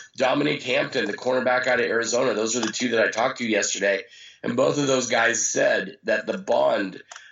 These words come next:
between the player or the prospects, the commits, and, uh, the other guys was just amazing, and they, they wanted to be part of it. And he, and M J Ale told me that's why he thought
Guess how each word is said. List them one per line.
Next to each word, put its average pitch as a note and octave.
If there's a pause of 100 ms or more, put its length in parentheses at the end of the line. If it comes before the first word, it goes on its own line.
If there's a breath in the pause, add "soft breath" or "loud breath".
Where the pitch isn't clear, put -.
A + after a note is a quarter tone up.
(120)
between C3
the A2+
player C3
or A2+
the G#2+
prospects, C3
the C#3
commits, B2+ (360 soft breath)
and, A#2+
uh, A2
the A#2+
other C#3
guys C#3 (300 soft breath)
was C3
just -
amazing, A#2
and G#2+
they, A2
they G#2+
wanted A2+
to A2+
be A2+
part A#2
of A#2+
it. G2+
And A2
he, C3
and A2+ (240 loud breath)
M C#3
J C#3
Ale C#3+
told B2+
me C3+
that's B2+
why B2+
he C3+
thought B2+